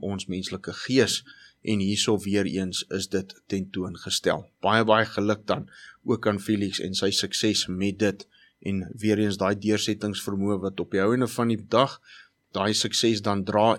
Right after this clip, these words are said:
en dan ook die baken vir die res wat dan ook so na ietsie soek, 'n op 'n soektog is vir 'n verbetering in hulle lewens wat dan so ledemate verloor het. So, iets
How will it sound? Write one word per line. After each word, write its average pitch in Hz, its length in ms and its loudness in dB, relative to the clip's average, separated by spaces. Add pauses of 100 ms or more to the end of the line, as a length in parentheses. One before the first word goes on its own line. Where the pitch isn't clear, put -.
(120)
en 151 280 4
dan 127 220 6
ook 120 200 0
die 113 120 0
baken 110 520 4 (560)
vir 117 320 8
die 104 220 -2
res 120 480 2 (180)
wat 104 240 2
dan 104 320 2
ook 151 400 2
so 120 460 4 (600)
na 104 280 -2
ietsie 117 480 -2
soek, - 420 -2
'n - 140 -2 (140)
op 147 120 -4
'n 135 60 2
soektog - 600 -2
is - 280 0 (560)
vir 113 120 4
'n 107 160 0
verbetering 95 540 -2
in 87 100 -6
hulle 95 200 -2
lewens 92 540 -6 (380)
wat 92 140 -2
dan 90 180 -2
so 95 440 0
ledemate 92 680 -4
verloor 95 380 -2
het. - 280 -8 (220)
So, 131 340 4 (580)
iets - 240 -6